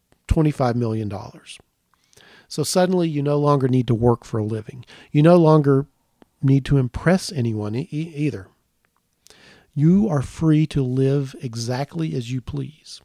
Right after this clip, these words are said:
So what would you do with that time and money, and why? How would you prevent yourself from becoming bored?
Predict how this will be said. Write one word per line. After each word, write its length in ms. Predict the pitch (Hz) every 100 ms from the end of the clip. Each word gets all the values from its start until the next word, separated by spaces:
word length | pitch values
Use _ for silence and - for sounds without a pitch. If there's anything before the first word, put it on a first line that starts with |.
| _ _ _ _ _ _
So 180 | -
what 220 | 147 208 202
would 140 | 180
you 80 | 175
do 160 | 156
with 100 | 170
that 180 | 151 151
time 300 | - 151 147
and 140 | 139 139
money, 400 | 165 143 123 _
and 200 | - 131
why? 420 | 139 175 165 117 - _ _ _ _ _ _ _ _ _ _ _ _ _ _ _ _ _ _ _ _ _ _ _ -
How 200 | - 165
would 180 | 170 127
you 100 | 135
prevent 460 | - 113 131 160
yourself 480 | 147 - 123 113 - -
from 220 | - 135
becoming 420 | 117 - 123 113 107
bored? 640 | 110 123 117 117 -